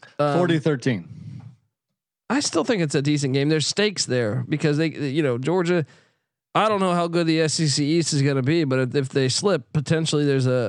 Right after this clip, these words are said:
Speaker 1: a room for someone to steal their spot. I don't think it would, I don't think Florida and Tennessee are there yet, though. But, uh, sure. I mean, Spencer Rattler,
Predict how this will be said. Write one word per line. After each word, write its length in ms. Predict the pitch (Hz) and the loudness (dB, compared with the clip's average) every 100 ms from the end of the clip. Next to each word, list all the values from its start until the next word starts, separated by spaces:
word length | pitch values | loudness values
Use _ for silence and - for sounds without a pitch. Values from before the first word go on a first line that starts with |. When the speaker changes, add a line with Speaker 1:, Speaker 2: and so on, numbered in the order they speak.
| 117 | 0
Speaker 1:
a 100 | 117 | 0
room 260 | 120 143 135 | 0 0 0
for 280 | 139 127 123 | 0 0 0
someone 220 | 139 120 | 0 -2
to 40 | |
steal 240 | 113 151 131 | 0 0 0
their 120 | 110 | -2
spot. 480 | - 180 170 147 - _ - | 0 0 0 -2 -8 _ -2
I 80 | 156 | -2
don't 140 | 135 | 0
think 120 | 135 | -2
it 40 | 120 | -2
would, 120 | 110 - | -4 -2
I 60 | 147 | -2
don't 160 | 139 | 0
think 120 | 131 | -2
Florida 480 | 113 131 123 117 110 - - | -2 0 2 0 -2 -6 -4
and 100 | 117 | -2
Tennessee 360 | 123 110 120 | 0 0 0
are 100 | 110 | 0
there 180 | 123 135 | 0 0
yet, 240 | 127 101 | -2 -4
though. 200 | 117 113 | -2 -2
But, 240 | 107 113 - - - - _ _ _ | -2 -4 -6 -12 -20 -20 _ _ _
uh, 420 | 156 156 156 156 147 | 0 0 0 0 0
sure. 360 | - 277 202 135 | 0 0 0 -2
I 40 | |
mean, 240 | 151 160 | -4 -2
Spencer 340 | 151 180 196 202 | -2 -2 0 0
Rattler, 500 | 156 170 185 220 | 2 0 0 0